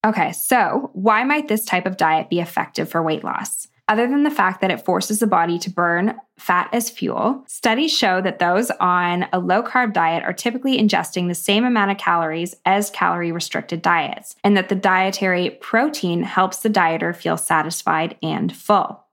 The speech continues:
Also, protein has a greater thermogenic effect than carbohydrates simply because high-protein foods are less efficient, so they're harder to break down than carbohydrates.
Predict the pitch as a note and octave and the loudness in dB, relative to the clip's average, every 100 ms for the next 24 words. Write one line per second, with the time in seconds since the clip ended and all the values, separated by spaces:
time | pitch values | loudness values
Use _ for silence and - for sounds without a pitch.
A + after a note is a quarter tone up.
0 | _ _ - B3 - F3 E3+ F#3+ A3 A3+ | _ _ 2 2 2 0 0 0 0 0
1 | C4+ C4 G#3 G#3 G#3 G3 F3+ F3 F3+ F3+ | 0 2 2 2 0 -2 -2 0 0 0
2 | - - G3+ A#3+ G#3 F3+ F#3 G3 - D#3 | -4 0 2 2 2 2 0 -2 -2 -2
3 | - - - F#3+ F#3 F#3 E3+ E3+ F3 D#3+ | -4 -12 -10 -2 0 2 2 2 0 0
4 | D#3+ D#3+ - - - - A3 A3+ A#3+ A3 | 0 -2 -6 -10 -8 2 2 4 4 2
5 | A3+ D#3+ E3 - - - - C4 C4+ C4+ | 2 2 2 -2 -12 -6 -2 0 0 0
6 | C4+ B3+ A3+ F3+ F3 F3 - E3 E3+ E3+ | 2 2 2 2 2 -2 0 2 4 2
7 | D#3+ D#3 D#3+ - E3 D#3+ E3 - - - | 2 0 -2 -8 -4 -2 -2 -2 -6 -8
8 | - G3 F#3+ F#3+ D#3 E3 F3 E3+ D3 D3 | 0 2 2 2 2 0 -4 -6 -6 -4
9 | C#3 D3 F#3 E3 D3+ - E3 E3+ D#3 - | -2 -2 -2 -2 0 -2 0 -2 -2 -10
10 | - - | -14 -16